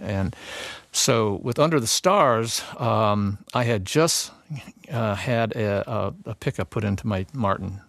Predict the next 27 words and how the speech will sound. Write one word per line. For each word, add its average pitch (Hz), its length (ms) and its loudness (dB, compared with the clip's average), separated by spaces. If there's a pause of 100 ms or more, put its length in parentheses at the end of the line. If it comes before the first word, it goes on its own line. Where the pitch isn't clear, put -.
(720)
D 113 100 2
twenty-eight, 110 460 2
and 90 160 -4
I 113 120 -2
was, - 460 0 (200)
I 110 80 -2
was 107 160 2 (200)
sitting - 320 0
around 120 360 2 (480)
playing 147 240 6
it 151 80 2
through 151 160 2
an 143 80 4
amp, 120 340 2 (220)
and 113 100 -4
I - 20 -4
thought, 123 220 -4
"Oh, 233 80 -2
that 170 60 0
sounds 147 280 2
pretty 135 200 -2
cool." 180 240 0
You 107 80 0
know, 104 80 2
I - 20 -2
just - 200 -4
started 117 280 0